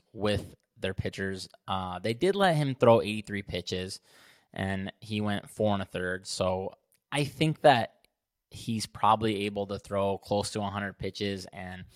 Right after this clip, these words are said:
should be able to get through five innings, I think, if things are going well.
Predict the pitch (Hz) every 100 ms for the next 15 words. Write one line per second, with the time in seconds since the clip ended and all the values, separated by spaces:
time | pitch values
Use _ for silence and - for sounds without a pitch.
0 | - - - - 156 151 156 143 131 117
1 | - 107 101 98 98 90 98 95 98 92
2 | - 92 - - 98 98 92 - 101 95
3 | 95 95 95 92 87 90 92 85